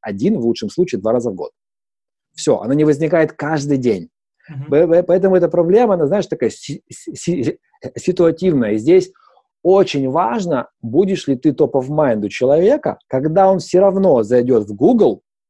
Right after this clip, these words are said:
Speaker 1: все равно Google зайдет и напишет "авиабилеты", либо "авиабилеты туда-то", либо еще что-то. Все равно чаще всего человек наз-, начинает путешествие либо в Гугле,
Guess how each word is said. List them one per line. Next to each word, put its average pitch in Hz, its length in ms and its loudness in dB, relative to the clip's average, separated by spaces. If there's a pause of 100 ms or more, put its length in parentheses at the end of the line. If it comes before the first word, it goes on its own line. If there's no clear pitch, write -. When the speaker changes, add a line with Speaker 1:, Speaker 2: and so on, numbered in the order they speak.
(480)
Speaker 1:
все - 180 -4
равно 147 280 2
Google 127 280 2
зайдет 104 360 -4
и 143 60 -4
напишет 160 560 -2
"авиабилеты", 123 880 -2 (380)
либо 117 360 0
"авиабилеты 135 680 2
туда-то", 107 540 -2
либо 117 220 0
еще 120 260 0
что-то. 95 320 -10
Все 127 160 -4
равно 156 240 0
чаще 139 320 -2
всего 170 340 0
человек 160 260 -4
наз-, 123 180 -4
начинает 147 500 -2
путешествие 135 580 -4
либо 139 160 0
в 110 60 -6
Гугле, 107 380 -6